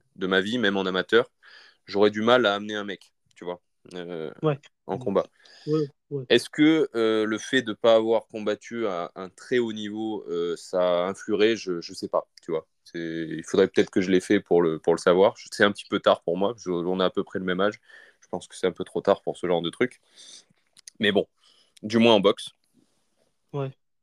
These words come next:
Speaker 2: Ouais, après, tu sais jamais, hein. Après, il y a des... Après, si t'as quinze combats amateurs, tu pourrais, euh,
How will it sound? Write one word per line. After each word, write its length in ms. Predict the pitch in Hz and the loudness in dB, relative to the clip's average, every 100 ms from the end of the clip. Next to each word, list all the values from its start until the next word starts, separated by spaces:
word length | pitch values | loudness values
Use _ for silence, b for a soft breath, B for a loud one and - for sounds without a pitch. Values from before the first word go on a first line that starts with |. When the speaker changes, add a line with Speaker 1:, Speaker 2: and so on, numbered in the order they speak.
| _ - | _ -8
Speaker 2:
Ouais, 160 | 139 147 | -2 0
après, 280 | 143 - | 0 0
tu 140 | 156 - | -4 -4
sais 140 | - | -2
jamais, 240 | 143 190 175 | 2 2 2
hein. 40 | B B B - | B B B -6
Après, 300 | 139 - 190 | -4 2 4
il 40 | |
y 40 | |
a 40 | 151 | 2
des... 1040 | 139 139 139 135 135 131 131 127 127 131 _ _ _ - | 0 -2 -2 -2 -4 -4 -6 -6 -8 -10 _ _ _ -12
Après, 240 | 147 214 | 0 0
si 140 | 202 | 0
t'as 100 | - | -2
quinze 260 | 139 165 151 | 0 0 0
combats 200 | - 156 | 0 0
amateurs, 340 | 143 151 247 233 | 2 0 0 -4
tu 120 | - | -6
pourrais, 240 | - 139 | -4 0
euh, 340 | 139 135 131 | 2 2 2